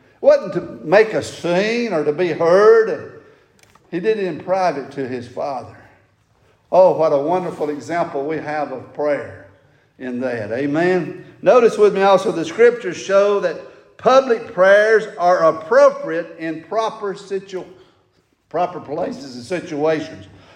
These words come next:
But most of our prayers should be sincere. They should be private conversations to us and the Lord. Private between us and God. Amen. Listen, that's who it's, who it's about, who it's for.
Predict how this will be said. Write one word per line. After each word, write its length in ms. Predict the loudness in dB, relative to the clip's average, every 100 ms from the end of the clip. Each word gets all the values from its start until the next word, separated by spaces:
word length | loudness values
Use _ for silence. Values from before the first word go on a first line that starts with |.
| 2
But 180 | 4 6
most 320 | 4 4 -2
of 80 | 2
our 160 | 2
prayers 440 | 2 0 2 2 -4
should 420 | -2 0 0 0
be 360 | 0 0 -2 -10 -20 _
sincere. 1120 | -12 -4 -4 -4 -10 -10 -10 -8 -10 -12 -18 -20 -20 _
They 160 | 0 0
should 280 | -4 -6
be 120 | -6 -8
private 760 | -12 -6 -6 -4 -4 -4 -8 -10 -20 _ _ 0
conversations 960 | 2 4 2 -2 2 2 2 -6 -8 -8
to 200 | -6 -4
us 360 | -6 -8 -12
and 200 | -10 -6
the 60 | -4
Lord. 460 | -2 -4 -4 -10 -16 _ _ _ _
Private 480 | -8 -4 -4 -6 -6
between 400 | -8 -6 -8 -6
us 400 | -6 -8 -12 -14
and 260 | -12 -8
God. 440 | -8 -8 -10 -12 -18 _ _ _ _ _ _ _ -10
Amen. 600 | -8 -6 -6 -8 -10 -2
Listen, 520 | 0 0 -8 -16 -20 -20 _
that's 220 | -2 -2
who 180 | 2 2
it's, 200 | 2 -4 -10 0
who 140 | 2
it's 160 | 4 2
about, 380 | 2 2 0
who 80 | 0
it's 160 | -2 -4
for. 520 | -4 -2 -2 -6